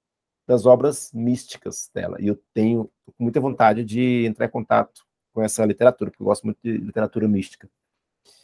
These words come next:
É, mas aí eu vou ficar te devendo,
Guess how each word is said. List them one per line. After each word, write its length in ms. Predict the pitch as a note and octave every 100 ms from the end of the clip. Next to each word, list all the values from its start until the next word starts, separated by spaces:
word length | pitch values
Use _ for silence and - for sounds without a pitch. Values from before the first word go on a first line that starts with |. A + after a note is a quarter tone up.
| _ _ _ _ _
É, 920 | G#2+ G#2+ G#2 G2+ G2 F#2+ F#2+ F2+ F2 - _ _ _ _ _
mas 200 | A#2+ A#2+ C3+ C3+
aí 260 | B2+ B2+ C#3
eu 160 | C3+
vou 80 | B2+
ficar 160 | - B2+
te 100 | -
devendo, 480 | G#2+ A2 G#2 G2+